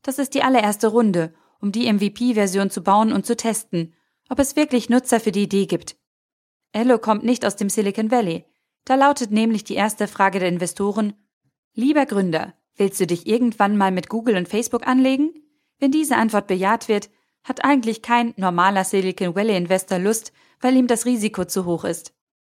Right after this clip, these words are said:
Die aktuell eingesetzte Investitionssumme ist für Venture-Kapitalfonds noch sehr klein. Spannend wird also sein, ob sich ein Investor für die nächste anstehende Investitionsrunde,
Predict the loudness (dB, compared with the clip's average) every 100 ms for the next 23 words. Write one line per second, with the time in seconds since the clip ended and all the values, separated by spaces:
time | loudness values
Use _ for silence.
0 | _ _ _ _ _ -2 0 0 2 2
1 | 2 2 0 0 -2 -2 -4 -4 -6 -8
2 | -4 -2 -2 0 0 2 -2 -2 0 0
3 | 0 -2 -2 -6 -6 0 0 2 0 0
4 | -4 -2 -2 -2 2 2 0 -6 _ _
5 | _ _ _ -8 2 4 4 2 2 0
6 | 0 0 0 0 -2 -8 _ -4 -2 -2
7 | 0 2 2 0 -2 -2 -2 0 2 2
8 | 2 -2 -2 -2 -2 -2 0 -2 -4 -4
9 | -6 -4 -4 -2 0 2 0